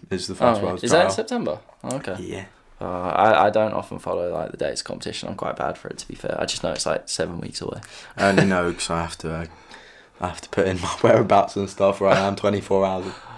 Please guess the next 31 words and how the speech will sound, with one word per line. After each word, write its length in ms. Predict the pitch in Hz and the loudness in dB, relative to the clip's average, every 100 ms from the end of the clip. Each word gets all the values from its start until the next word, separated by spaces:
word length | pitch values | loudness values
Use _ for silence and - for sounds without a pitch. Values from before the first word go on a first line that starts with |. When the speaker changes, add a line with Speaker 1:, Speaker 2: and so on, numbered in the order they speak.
| - - | -12 0
Speaker 1:
Blooming 400 | 107 110 101 95 | 4 4 2 2
day. 260 | 92 101 | 2 2
Speaker 2:
Oh, 200 | 104 98 | 2 2
that's 160 | 101 - | 0 -2
fun, 260 | - 92 92 | -2 -4 -2
isn't 120 | 95 | -6
it? 140 | 92 - _ _ _ _ - - - | -8 -12 _ _ _ _ -20 -16 -6
Speaker 1:
But, 100 | 85 | 0
you 80 | 98 | 2
know, 160 | 92 | 2
a 40 | 92 | 2
hundred 240 | 98 95 | 0 -2
percent 220 | - 92 | -2 -2
me, 220 | 92 92 92 | -2 -4 -4
clean 260 | - 92 | -4 -4
sport, 340 | - - 90 87 - - - | -2 -2 -2 -4 -12 -20 -10
all 140 | 92 | -6
that. 320 | 92 90 - - _ _ _ _ _ _ _ _ _ _ - | -4 -4 -6 -14 _ _ _ _ _ _ _ _ _ _ -18
That's 160 | - | -10
me. 200 | 95 95 - 123 | -8 -8 -2 4
Speaker 2:
I 40 | |
wonder 200 | 160 285 | 6 4
if 60 | - | 2
footballers 440 | - - 98 90 | 0 4 4 4
have 140 | 80 - | -2 -4
to 100 | - | -6
do 100 | 69 | -4
that. 240 | 64 - - - _ _ _ | -4 -6 -10 -20 _ _ _
They 80 | - | 0
must 260 | 156 160 | 2 2
do. 120 | - | 0